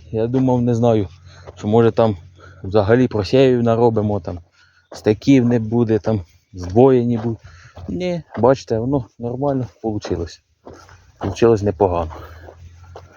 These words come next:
Так що, аби була погода. Якби погода посприяла, то ця соя була б хороша. Ось через дорогу діляночка.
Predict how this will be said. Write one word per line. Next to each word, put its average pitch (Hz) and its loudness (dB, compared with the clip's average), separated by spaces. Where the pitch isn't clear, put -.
Так - -14
що, - -10
аби 131 2
була 127 4
погода. 113 -2
Якби 101 0
погода 110 4
посприяла, 113 0
то 98 -6
ця 95 -6
соя 95 -4
була 95 2
б - -8
хороша. 92 -6
Ось 92 -6
через 98 -8
дорогу 139 0
діляночка. 110 2